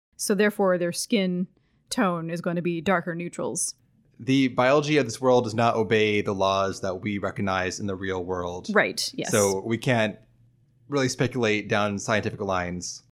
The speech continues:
Speaker 2: when you have the ethereal forces mucking things up on top of normal other, like, biological growth.
Speaker 1: Fair. Yeah, we can try to make sense of things through the lens of being an earthling, but that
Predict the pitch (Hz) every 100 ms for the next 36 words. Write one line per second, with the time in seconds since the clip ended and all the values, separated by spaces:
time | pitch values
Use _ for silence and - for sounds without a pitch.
0 | _ _ _ - 120 113 117 107 98 92
1 | - _ - 113 113 113 - 120 120 139
2 | 123 110 - 113 104 107 95 95 - -
3 | _ - 113 123 110 101 95 95 98 98
4 | 104 101 98 92 - _ _ 107 107 101
5 | 98 98 98 92 90 92 - 92 104 98
6 | 92 90 107 95 98 92 - _ - 196
7 | 170 - 202 175 220 285 294 277 262 220
8 | - 202 202 - 190 170 180 - 214 180
9 | 185 180 180 175 - - 180 170 - -
10 | 196 254 214 208 190 190 208 - 156 180
11 | - _ - 196 - 208